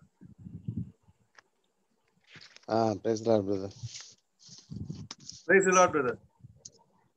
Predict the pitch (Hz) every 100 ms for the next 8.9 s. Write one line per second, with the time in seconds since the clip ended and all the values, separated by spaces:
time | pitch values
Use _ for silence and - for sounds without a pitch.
0 | _ _ - - - _ _ _ _ _
1 | _ _ _ _ _ _ _ - _ 110
2 | 107 113 117 107 110 135 - _ _ _
3 | _ _ _ _ _ _ _ _ - -
4 | - 113 123 120 110 120 110 113 107 104
5 | 104 110 107 107 104 101 107 110 110 113
6 | 120 - _ - 107 104 107 104 104 101
7 | 101 98 98 101 98 98 98 101 104 107
8 | 104 104 104 107 104 104 110 110 117